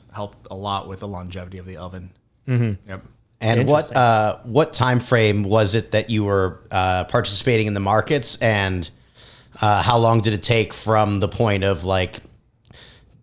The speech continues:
Speaker 3: discovery that "Oh shit,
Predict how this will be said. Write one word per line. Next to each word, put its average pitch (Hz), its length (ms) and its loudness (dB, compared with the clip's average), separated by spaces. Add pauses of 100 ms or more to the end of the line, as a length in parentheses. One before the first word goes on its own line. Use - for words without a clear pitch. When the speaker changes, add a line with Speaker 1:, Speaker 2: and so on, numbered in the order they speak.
(240)
Speaker 3:
discovery 117 920 2
that 107 400 2 (240)
"Oh 107 140 2
shit, - 480 -2